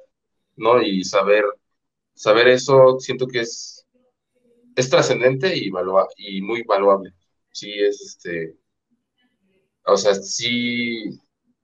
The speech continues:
y así como, como dirías, em,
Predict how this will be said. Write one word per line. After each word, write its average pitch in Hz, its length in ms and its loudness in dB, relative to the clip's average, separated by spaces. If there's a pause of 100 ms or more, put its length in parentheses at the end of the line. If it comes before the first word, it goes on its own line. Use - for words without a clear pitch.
(120)
y - 320 -14
así - 220 -2
como, 95 840 4 (880)
como 98 400 0
dirías, 98 640 2
em, 87 500 -4